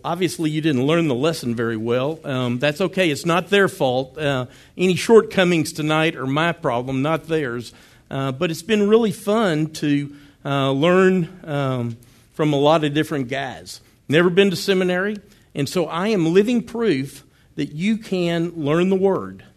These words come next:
And more importantly, that as you learn it, that you can learn how to apply it to the daily decisions of your life. Now, fortunately, my wife's not here to go, "Well, you don't always apply it so well,"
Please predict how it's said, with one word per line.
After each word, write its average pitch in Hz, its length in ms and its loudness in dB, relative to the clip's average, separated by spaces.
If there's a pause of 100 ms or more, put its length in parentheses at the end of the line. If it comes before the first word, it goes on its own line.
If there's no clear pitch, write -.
(560)
And 151 320 0
more 214 220 6
importantly, 160 600 2
that 156 200 -2
as 170 380 -4
you 196 120 -2
learn 214 360 2
it, - 240 -6 (600)
that 143 100 -6
you 156 260 -4
can 151 680 -2 (280)
learn 175 320 2
how 160 200 -2
to 139 160 -2
apply 175 440 -4
it 127 240 -12
to 151 100 -8
the 131 100 -8
daily 131 360 -4
decisions 123 640 -6
of 113 100 -14
your 113 100 -12
life. 113 460 -10 (400)
Now, 127 160 -6
fortunately, 147 480 0
my 127 140 0
wife's 160 340 -2
not 135 220 -4
here 135 260 -4
to 127 100 -12
go, 127 260 -2
"Well, 143 300 -4
you 170 280 -6
don't 196 220 0
always 175 360 0
apply 180 400 -6
it 127 180 -8
so 147 200 -8
well," 165 480 -6